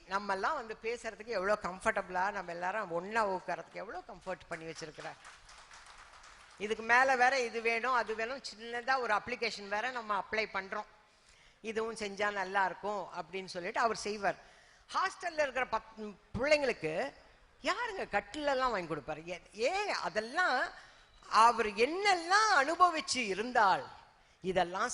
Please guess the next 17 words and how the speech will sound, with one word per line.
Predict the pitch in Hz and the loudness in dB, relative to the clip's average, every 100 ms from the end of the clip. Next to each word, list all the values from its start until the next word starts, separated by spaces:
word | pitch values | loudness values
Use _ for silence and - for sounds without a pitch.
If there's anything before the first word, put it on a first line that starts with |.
| 185 | -4
செய்யணும், | 175 202 190 202 185 156 | -6 -6 -4 -4 -4 -6
இதெல்லாம் | 165 190 247 175 | -6 -2 -2 -2
ரெக்டிஃபை | 196 - 320 277 226 - | -6 -6 -2 0 -2 0
பண்ணணும்னு | 196 262 330 359 427 339 | -2 2 2 4 2 0
யோசிச்சார் | 294 - 254 208 196 | -2 -2 -2 2 2
இல்லையா? | 151 156 156 - - - - - - - - - - - - - - - - - | 0 -4 -4 -6 -12 -20 -20 -20 -20 -20 -20 -20 -20 -20 -20 -20 -20 -20 -20 -6
அவர் | 285 311 | -4 0
கண்டிப்பா | 285 294 349 339 277 | -2 -2 2 2 2
செய்வாருங்க. | 285 294 226 185 214 269 143 120 - - - _ _ _ - | -2 2 2 2 0 0 -2 -10 -20 -20 -20 _ _ _ -6
ஏன்னா | 262 311 349 330 226 | -4 0 2 2 2
அவர் | 285 339 | 0 0
படிச்சது | 277 277 359 349 330 | 4 4 4 -2 -2
யாரோட | 247 240 330 339 294 | 4 6 8 6 4
காலேஜ்? | - 196 170 151 - 285 - 104 - - - - - _ _ | 6 6 4 -2 -4 -4 -4 -4 -14 -20 -20 -20 -20 _ _
தந்தை | 233 311 339 349 320 | 2 2 0 0 6
பெரியார் | 285 294 302 285 226 - - - - - - - - - - - | 8 8 10 10 10 6 -6 -18 -20 -20 -20 -20 -20 -20 -20 -2
ஐயாவோட | 214 269 349 330 | -2 6 8 8